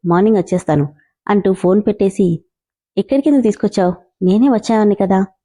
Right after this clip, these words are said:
అంటే, "పర్లేదులే బావా, నాలుగు రోజుల నుండి బాగా అలసిపోయావు, అందుకే ఇక్కడికే తీసుకొచ్చాను. భోంచేసి తొందరగా పడుకో," అని చెప్పి గౌతమి వెళ్ళిపోతుంటే,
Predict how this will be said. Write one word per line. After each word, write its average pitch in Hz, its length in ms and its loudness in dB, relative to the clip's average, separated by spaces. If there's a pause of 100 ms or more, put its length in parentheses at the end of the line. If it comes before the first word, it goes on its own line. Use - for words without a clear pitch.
(140)
అంటే, 180 440 0 (720)
"పర్లేదులే 180 440 0
బావా, 151 360 -2 (380)
నాలుగు 254 320 2
రోజుల 233 280 2
నుండి 202 180 2
బాగా 170 340 0
అలసిపోయావు, 165 540 -2 (380)
అందుకే 180 420 -2 (440)
ఇక్కడికే 277 500 -2
తీసుకొచ్చాను. 170 680 -4 (480)
భోంచేసి 196 520 0
తొందరగా 202 400 0
పడుకో," 170 500 -2 (1600)
అని 247 160 2
చెప్పి 220 520 -2
గౌతమి 202 360 2
వెళ్ళిపోతుంటే, 190 920 0